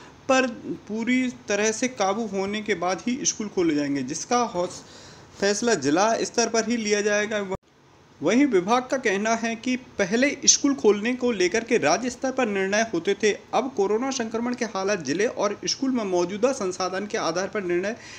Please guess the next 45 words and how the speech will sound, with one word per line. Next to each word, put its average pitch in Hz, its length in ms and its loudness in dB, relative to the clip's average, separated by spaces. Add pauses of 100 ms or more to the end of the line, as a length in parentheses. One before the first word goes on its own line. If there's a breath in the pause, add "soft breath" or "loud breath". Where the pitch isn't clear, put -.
(200 loud breath)
लिए 175 200 2
जाने 240 280 2
का 247 120 2
फैसला 233 380 -2
लिया 190 280 2
गया 160 220 0
है, 147 180 -2
जिसके 175 260 -2
आधार 208 340 0
पर 220 120 -4
कलेक्टर 185 420 -2
और 190 420 -2
जिला 151 200 -2
क्राइसिस 220 520 -4
मैनेजमेंट 202 500 -4
कमेटी 196 400 -6
देने, 185 340 -2 (640 loud breath)
कमेटी 220 360 2
को 262 200 0
देने 208 400 0
की 226 180 -4
तैयारी 190 480 0
की 208 220 -4
जा 180 180 2
रही 175 200 0
है। 208 160 -2
कमेटी 185 440 0
ने 233 240 0 (540 loud breath)
से 254 180 2
कहा 226 300 2
गया 196 220 0
जाएगा 190 360 2
कि 226 160 -2
वह 214 240 0
अपने 240 500 -2
वहाँ 156 420 0
के 240 160 -2
शिक्षाविद 220 500 0
व 202 360 -2
एक्सपर्ट 226 420 -2
और 202 200 -2
स्कूल 247 260 -2
संचालकों 208 580 -2
से 208 160 -4
सचा-, 196 360 -6